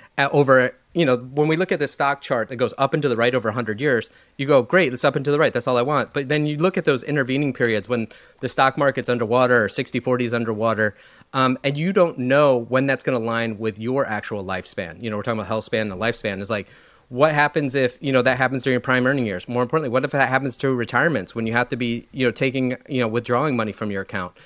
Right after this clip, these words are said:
People don't really account for that because they're just looking at the average across all Americans over a hundred years.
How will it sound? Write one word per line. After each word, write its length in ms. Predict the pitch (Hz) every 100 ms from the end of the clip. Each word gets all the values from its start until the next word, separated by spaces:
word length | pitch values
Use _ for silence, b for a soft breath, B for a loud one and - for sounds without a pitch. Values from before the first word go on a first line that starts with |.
| B B
People 240 | - 190 226
don't 260 | 170 165
really 280 | 147 139 135
account 360 | 113 - 117 127
for 100 | 143
that 240 | 151 175
because 260 | 143 143 131
they're 140 | 135
just 200 | 131 147
looking 280 | 156 151 147
at 140 | 127
the 100 | 131 - -
average 600 | 127 143 147 135 117 - b b b
across 400 | 139 143 127 - -
all 240 | 127 139
Americans 420 | 131 123 120 120
over 160 | 113 107
a 60 | 101
hundred 340 | 113 107 95
years. 320 | 107 - -